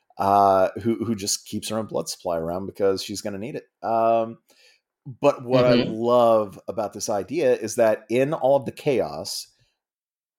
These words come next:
Speaker 1: a nurse makes a mistake and puts Jamie's personal supply into the main storage freezer, where it is then used to help seven random people who get transfused with Jamie's personal blood supply,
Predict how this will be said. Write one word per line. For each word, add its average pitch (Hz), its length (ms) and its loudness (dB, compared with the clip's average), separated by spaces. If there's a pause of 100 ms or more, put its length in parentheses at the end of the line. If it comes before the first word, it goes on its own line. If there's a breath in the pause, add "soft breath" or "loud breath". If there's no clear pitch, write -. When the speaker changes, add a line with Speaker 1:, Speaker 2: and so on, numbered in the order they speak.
(160)
Speaker 1:
a 127 120 4
nurse 127 460 0
makes 127 260 -4
a 123 60 -8
mistake 120 580 -4
and 113 160 -6
puts - 240 -4
Jamie's 120 520 0
personal 135 560 0
supply 85 720 0 (160)
into 117 280 0
the 123 100 2
main 104 320 0
storage 127 440 0
freezer, 87 560 -6
where 98 200 -4
it 98 60 -8
is 92 140 -8
then 104 220 -8
used 120 480 -10 (380 soft breath)
to 123 120 -6
help 143 260 2
seven 143 380 -4
random 123 460 -6
people 90 580 -8
who 113 80 -10
get 95 180 -10
transfused 107 720 -6
with 104 180 -6
Jamie's 101 360 -6
personal 95 380 -8
blood 131 240 -4
supply, 90 560 -4